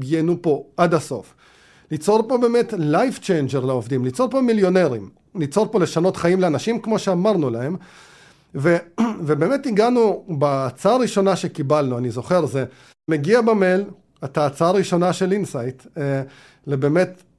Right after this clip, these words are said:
אותה רכישה, כן? זה היה לפי, ההצעה הראשונה הייתה לפי שמונה מאות וקצת,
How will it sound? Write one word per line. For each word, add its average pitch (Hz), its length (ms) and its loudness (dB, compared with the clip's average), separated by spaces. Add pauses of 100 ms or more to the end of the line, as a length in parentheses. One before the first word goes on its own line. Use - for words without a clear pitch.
(260)
אותה 160 440 2
רכישה, 156 560 -2 (120)
כן? 175 280 0
זה 143 240 0
היה 175 340 2
לפי, 151 520 -2
ההצעה 135 280 -4
הראשונה 147 300 -4
הייתה 139 200 -4
לפי 127 240 -6
שמונה 135 400 -4
מאות 127 280 -2
וקצת, 277 440 -4